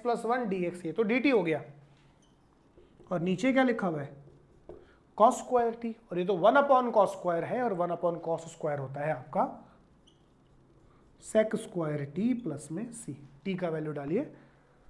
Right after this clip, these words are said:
Sorry, sorry, एक मिनट रुकिए, रुकिए, रुकिए, गड़बड़ हो गई यहाँ पे। वन upon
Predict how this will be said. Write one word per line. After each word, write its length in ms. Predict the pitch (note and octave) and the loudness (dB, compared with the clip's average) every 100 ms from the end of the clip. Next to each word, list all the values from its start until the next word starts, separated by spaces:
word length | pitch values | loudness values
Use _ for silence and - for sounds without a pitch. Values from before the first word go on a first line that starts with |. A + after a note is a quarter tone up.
| - _ _ _ _ _ _ _ _ _ _ _ _ - | -20 _ _ _ _ _ _ _ _ _ _ _ _ -14
Sorry, 160 | C#3+ | -14
sorry, 240 | C3+ - E3+ | -14 -12 -10
एक 100 | D#3 | -8
मिनट 120 | D3 | -8
रुकिए, 200 | D3+ D3 | -10 -16
रुकिए, 220 | D3 - - | -18 -20 -20
रुकिए, 260 | - - - - | -20 -20 -18 -8
गड़बड़ 260 | E3+ C#3+ C#3 | -6 -6 -6
हो 80 | C3+ | -4
गई 100 | E3+ | -2
यहाँ 140 | F3 | -2
पे। 180 | F3+ C#4 - - - - - - | -4 -6 -8 -20 -20 -20 -20 -6
वन 240 | D#3+ G3 | 2 6
upon 300 | A#3 A#3 A#3 | 6 6 2